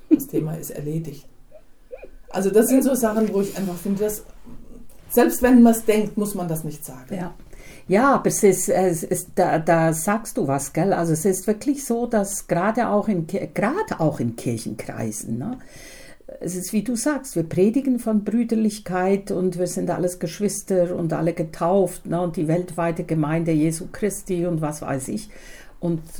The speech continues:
Speaker 2: wie du genau sagst, ne, kommen sie einem nahe, und zwar nicht nur Besuch und gehen ja dann auch wieder,
Speaker 1: Ja.
Speaker 2: ne,
Speaker 1: Ja.
Speaker 2: sondern sind dann immer hier und ecken unter Umständen auch an, ne, mit ihren Ansichten oder ihrer Art zu leben oder wie auch immer.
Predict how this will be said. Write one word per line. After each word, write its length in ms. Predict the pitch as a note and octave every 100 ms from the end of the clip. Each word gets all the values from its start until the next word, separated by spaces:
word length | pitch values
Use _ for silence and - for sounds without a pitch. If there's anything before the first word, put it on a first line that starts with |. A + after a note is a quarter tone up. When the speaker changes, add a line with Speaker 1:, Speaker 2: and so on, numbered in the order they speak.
| - -
Speaker 2:
wie 320 | D#3 A#3 D4
du 180 | D4 C#4+
genau 360 | C#4+ G#3+ F#3 G3
sagst, 500 | F3+ C#3 - - -
ne, 140 | F3+ F3+
kommen 400 | - A3+ C4 A#3+
sie 220 | A3 A3
einem 380 | - E3+ D#3+ C#3
nahe, 340 | C#3 E3+ A#3+
und 180 | A3+ F#3
zwar 260 | - C#3 E3+
nicht 480 | F3+ C#4 - - G3
nur 600 | G3 G#3 A3+ F#3+ D#3+ C3 -
Besuch 720 | D#3 D3+ G3+ G#3+ C4 D#4 - -
und 320 | F#3+ E3 -
gehen 280 | D#3 E3 G3
ja 140 | G#3+
dann 240 | A3 A#3
auch 300 | A3 C4 C4 A#3+
wieder, 400 | C4+ C#4 F4 F4
Speaker 1:
Ja. 240 | - -
Speaker 2:
ne, 300 | E3+ A3 E4+ - G#3+
Speaker 1:
Ja. 300 | F#3 - G3 C4 -
Speaker 2:
sondern 320 | - G#3+ G#3 F#3+
sind 320 | A3 G3+ F#3
dann 220 | F3 F3+ -
immer 340 | C4+ G#4+ F4
hier 640 | E3 - C3 D3+ C4 C#4 -
und 320 | - G#3 E3+ -
ecken 400 | A3 - A#3+ A3
unter 360 | A3+ G#3 G3+ G3+
Umständen 640 | G#3 - - F#3 - F3+
auch 380 | - D3+ - -
an, 340 | F#3+ D#4+ F4+
ne, 160 | A3 C4+
mit 160 | C4+ -
ihren 280 | A#3 G3+
Ansichten 720 | - G3+ C4 D#4 C#4+ - E4+ D4
oder 200 | A3 A3
ihrer 440 | G#3 G3+ F3+ E3
Art 240 | D#3+ G3 -
zu 120 | D#3+
leben 440 | D#3 E3 B3+ E4
oder 240 | D4+ C4+ B3
wie 160 | A#3+
auch 160 | A#3 A3+
immer. 200 | A3+